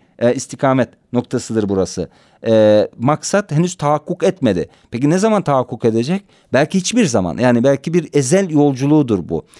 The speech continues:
Bu bakımdan şimdi biz sürekli Peygamber Efendimizin o maksada doğru ulaşmasını temenni ediyoruz. Şimdi bakın çok ince bir şey var burada. Peygambere salavat maksada ulaşması içindir.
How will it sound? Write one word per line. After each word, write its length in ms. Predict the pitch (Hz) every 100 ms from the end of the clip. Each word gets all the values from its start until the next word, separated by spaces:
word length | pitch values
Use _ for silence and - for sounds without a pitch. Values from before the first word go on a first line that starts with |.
| _ _
Bu 120 | 160 208
bakımdan 380 | 240 196 160
şimdi 260 | 135 165 165
biz 120 | 208
sürekli 400 | - 214 190 165
Peygamber 380 | 156 160 190 175
Efendimizin 600 | 151 147 151 160 220 240 - - _
o 100 | 190
maksada 640 | 220 185 180 - 170 202 170
doğru 240 | 156 185
ulaşmasını 760 | 123 156 156 165 156 175 170 120 _ _ -
temenni 340 | 127 117 113
ediyoruz. 400 | 101 90 85 78 _ _ _ _ _ _
Şimdi 320 | - 196 196
bakın 220 | 151 123
çok 220 | 110 190 175
ince 280 | 156 170 147 -
bir 60 | -
şey 180 | 131
var 180 | 113 95
burada. 280 | 90 80 78 _ _ _ _ _ _ _ _
Peygambere 560 | 123 143 185 208 208 190
salavat 680 | - 160 165 165 233 _ _ _ _ _ _
maksada 560 | 95 135 - - 175 208
ulaşması 640 | 165 160 - 165 151 180 -
içindir. 560 | 110 135 104 80 -